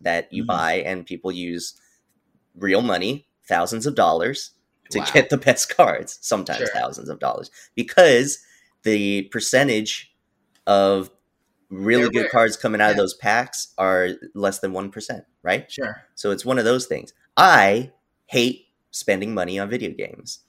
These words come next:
Speaker 2: Yep.
Speaker 1: So I bought my video game, and I only bought this year's two K because Kobe Bryant was on the cover, right?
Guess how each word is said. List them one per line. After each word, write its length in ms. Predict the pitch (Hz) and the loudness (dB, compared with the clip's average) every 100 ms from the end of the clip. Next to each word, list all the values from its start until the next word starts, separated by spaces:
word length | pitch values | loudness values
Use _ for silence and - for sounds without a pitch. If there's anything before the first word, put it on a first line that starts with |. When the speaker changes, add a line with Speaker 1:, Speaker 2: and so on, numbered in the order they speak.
| _ | _
Speaker 2:
Yep. 300 | 123 107 - | -8 -8 -8
Speaker 1:
So 560 | - 123 107 107 104 - | 0 2 4 2 -2 -8
I 400 | - 92 90 85 _ _ _ _ _ _ | -4 -2 -2 -6 _ _ _ _ _ _
bought 280 | 101 117 - | 4 4 4
my 160 | 113 107 | 2 2
video 380 | 107 101 101 | 0 -2 -2
game, 460 | 92 73 76 80 98 _ _ _ _ _ | -4 -6 -8 -10 -16 _ _ _ _ _
and 480 | 95 87 87 87 82 | 2 2 0 -6 -6
I 220 | - 92 - - | -2 -4 -6 -4
only 260 | 113 123 | -2 0
bought 440 | 117 107 107 - - _ _ _ | 0 4 4 2 -14 _ _ _
this 220 | 107 104 | -4 -4
year's 180 | 107 95 | -6 -6
two 180 | - 107 | -6 -8
K 140 | 98 | -6
because 400 | 87 90 90 87 | -8 -6 -6 -6
Kobe 300 | - 107 90 | -4 -4 -4
Bryant 300 | 87 85 80 | -4 -4 -6
was 140 | - 80 | -10 -10
on 120 | 71 | -10
the 60 | - | -8
cover, 380 | - - - _ _ _ | -10 -10 -20 _ _ _
right? 300 | 82 85 | -12 -12